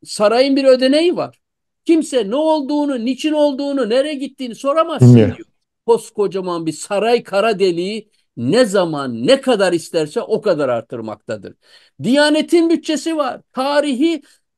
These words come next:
Speaker 1: istihdam rekorları kırıyor. Her mahalleye, her köşe başına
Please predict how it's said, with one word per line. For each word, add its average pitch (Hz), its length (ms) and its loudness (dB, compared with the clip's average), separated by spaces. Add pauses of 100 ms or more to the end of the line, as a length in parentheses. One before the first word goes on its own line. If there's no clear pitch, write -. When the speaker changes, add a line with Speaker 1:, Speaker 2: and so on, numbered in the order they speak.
Speaker 1:
istihdam 294 640 -2
rekorları 294 580 0
kırıyor. 277 520 -8
Her 330 360 0
mahalleye, 285 600 -2
her 294 260 4
köşe 262 320 -6
başına 233 420 -8